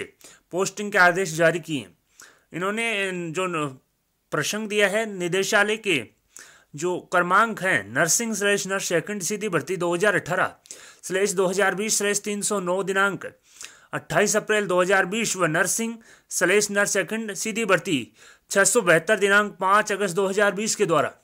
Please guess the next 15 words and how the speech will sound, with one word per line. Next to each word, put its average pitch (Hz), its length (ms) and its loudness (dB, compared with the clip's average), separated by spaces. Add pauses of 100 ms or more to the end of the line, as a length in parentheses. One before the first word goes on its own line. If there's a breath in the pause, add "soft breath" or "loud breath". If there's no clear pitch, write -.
(1120 soft breath)
जारी 190 720 2
नर्स 190 280 2
श्रेणी 226 220 0
द्वितीय 208 340 -4
सीधी 226 260 -4
भर्ती 185 340 -2
दो 175 220 0
हज़ार 202 180 4
अठारह 208 300 -2
के 214 140 -6
नियुक्ति 185 360 -6
आदेश 208 380 4
के 208 100 -2
बिंदु 190 360 -2
संख्या 151 440 -6